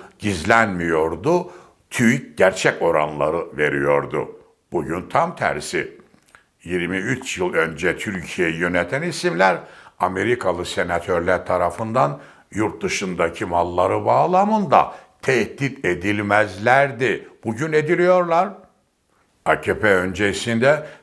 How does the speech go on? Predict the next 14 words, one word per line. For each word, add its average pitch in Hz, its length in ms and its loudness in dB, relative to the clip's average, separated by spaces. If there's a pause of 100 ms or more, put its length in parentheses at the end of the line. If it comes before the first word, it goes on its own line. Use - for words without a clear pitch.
(120)
P 95 160 -4
K - 220 0
K 98 180 4
ile 82 280 -2
apo 107 540 0 (200)
katildi. 82 960 0 (240)
Bugün 131 420 -2 (260)
barış 135 400 -2
güverciniler. 76 960 0 (680)
Yirmi 92 300 4
üç 120 380 0
yıl 85 160 -2
önce 80 460 2
Türkiye 107 600 0